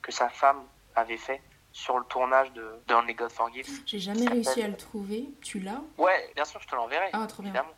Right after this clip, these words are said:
Speaker 2: Super.
Speaker 1: Ouais, ouais, qui
Speaker 2: <laughs>
Speaker 1: s'appelle My Life with Nicolas Winding
Speaker 2: Ouais.
Speaker 1: Refn, un truc comme ça. Et le, et le, c'est vrai que le, le documentaire, il est assez, enfin,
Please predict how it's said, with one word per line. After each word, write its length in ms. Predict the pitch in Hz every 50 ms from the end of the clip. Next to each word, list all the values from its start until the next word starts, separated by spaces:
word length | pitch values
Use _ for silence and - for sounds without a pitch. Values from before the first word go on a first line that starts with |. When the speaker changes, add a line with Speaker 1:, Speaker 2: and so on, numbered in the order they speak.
| - _ _
Speaker 2:
Super. 300 | - - - 185 - 196 202 -
Speaker 1:
Ouais, 260 | 160 180 185 175 156
ouais, 140 | 151 139 139
qui 300 | 233 233 - 233 226 202
Speaker 2:
<laughs> 0 |
Speaker 1:
s'appelle 400 | - 156 123 - - 139 143 135 131 127
My 280 | 127 127 127 123 123 127
Life 420 | 135 135 135 139 139 - - - -
with 280 | 127 131 131 135 - 135
Nicolas 400 | 135 127 - 131 135 131 131 -
Winding 260 | - - 208 202 202 175
Speaker 2:
Ouais. 120 | 135 139
Speaker 1:
Refn, 180 | 143 139 - -
un 60 | -
truc 140 | - - - -
comme 120 | 127 131
ça. 140 | - - - -
Et 100 | - 120
le, 160 | 120 - - -
et 60 | 123
le, 120 | 120 117 - -
c'est 80 | - -
vrai 120 | - 151
que 120 | 156 - 135
le, 60 | 127 - -
le 140 | - 127 123
documentaire, 500 | 131 127 - 135 131 123 127 127 147 139 131
il 80 | 120 113
est 60 | 107
assez, 460 | 101 - - - 156 151 139 131 -
enfin, 140 | - 123